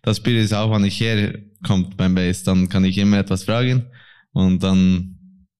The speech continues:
kommt etwas zurück, das, das funktioniert. Ähm, und auch mit Familie. Ähm,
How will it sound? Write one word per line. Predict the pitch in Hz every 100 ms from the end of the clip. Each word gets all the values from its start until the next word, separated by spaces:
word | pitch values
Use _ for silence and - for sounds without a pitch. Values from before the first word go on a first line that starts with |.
| _ _ _ _ _ -
kommt | 113 110
etwas | 117 101 -
zurück, | 101 107
das, | 104 92 - - - - _
das | - 92
funktioniert. | 101 - 92 85 80 - -
Ähm, | - 92 90 87 87 104 - _ _ _ _ _ _ _
und | - 98 98
auch | 98
mit | 98 95
Familie. | 95 92 90 90 90 90 - -
Ähm, | 92 90 90 90 90 87